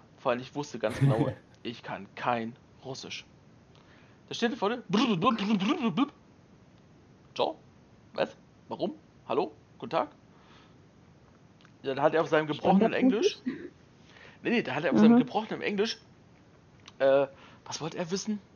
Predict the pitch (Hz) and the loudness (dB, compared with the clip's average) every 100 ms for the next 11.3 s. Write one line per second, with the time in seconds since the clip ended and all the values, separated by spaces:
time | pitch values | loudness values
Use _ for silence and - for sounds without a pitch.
0 | - - - 196 - - - - - 277 | -8 -4 0 0 0 -6 -20 -4 4 6
1 | 302 269 202 - - - - _ _ - | 6 4 4 -2 -18 -20 -20 _ _ -20
2 | - - - - - - - - - - | -20 -20 -20 -20 -20 -20 -20 -20 -20 -20
3 | - - - - 240 175 190 208 - 226 | -8 -6 -6 -4 -4 -2 2 4 6 6
4 | 135 - - - - - - - - 151 | 4 -2 -14 -20 -20 -20 -20 -12 -2 2
5 | 170 180 - 208 202 190 170 131 113 123 | 4 2 2 2 4 2 2 0 0 -2
6 | - 123 110 98 143 190 226 339 - - | -10 -8 -6 -6 -6 -2 -2 -4 -12 -20
7 | - - - 214 - 233 208 180 - - | -20 -10 -4 -4 0 4 6 4 -2 -8
8 | - 180 175 147 147 - - - - - | 0 4 6 6 4 -2 -20 -20 -20 -20
9 | - - - - - - 139 - 147 - | -20 -20 -20 -20 -12 -4 -2 2 2 2
10 | 196 - - 170 170 156 156 - - 120 | -2 -2 -4 -2 -4 -4 -6 -14 -8 -4
11 | 127 123 | -2 -4